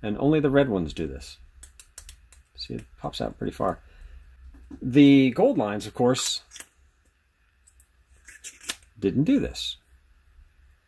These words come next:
Look at that, solid as a rock. So this video is about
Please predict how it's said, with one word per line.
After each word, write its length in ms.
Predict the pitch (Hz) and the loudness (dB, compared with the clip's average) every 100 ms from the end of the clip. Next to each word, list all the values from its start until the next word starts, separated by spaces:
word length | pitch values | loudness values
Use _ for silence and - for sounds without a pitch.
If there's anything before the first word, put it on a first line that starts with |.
| _ _ _ _ - | _ _ _ _ -6
Look 100 | 110 | -4
at 20 | |
that, 200 | 73 - | -4 -6
solid 360 | - 143 156 143 | 2 4 6 4
as 100 | 117 | 4
a 60 | 107 | 2
rock. 360 | 78 - - _ _ _ _ _ - | -2 -6 -16 _ _ _ _ _ -2
So 300 | 143 131 120 | 6 6 6
this 160 | 175 | 2
video 260 | 220 170 156 | 4 4 4
is 100 | 127 | 2
about 300 | 110 104 | 2 2